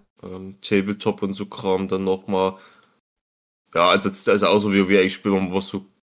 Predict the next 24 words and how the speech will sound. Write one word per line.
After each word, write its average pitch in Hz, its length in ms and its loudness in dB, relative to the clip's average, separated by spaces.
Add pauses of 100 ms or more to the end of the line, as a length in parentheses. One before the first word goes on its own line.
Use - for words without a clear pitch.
(160)
Kleinigkeiten. 98 1080 2
Ich 95 100 -8
hab 98 120 2
mal 95 100 6
überlegt, 90 320 -2
Baldur's - 340 2
Gate - 240 -8
drei 92 240 2
jetzt, 98 240 -2
wo 101 40 -2
es 95 100 -6
mal 95 120 -2
gut 98 180 -2
im 92 100 -2
Angebot 95 400 -4
war 92 100 -2
zu - 140 -12
spielen, 101 340 -6
aber 92 120 -12
bin 98 120 -12
mir - 80 -10
auch 85 80 -10
nicht 82 200 -10
sicher. 107 360 -8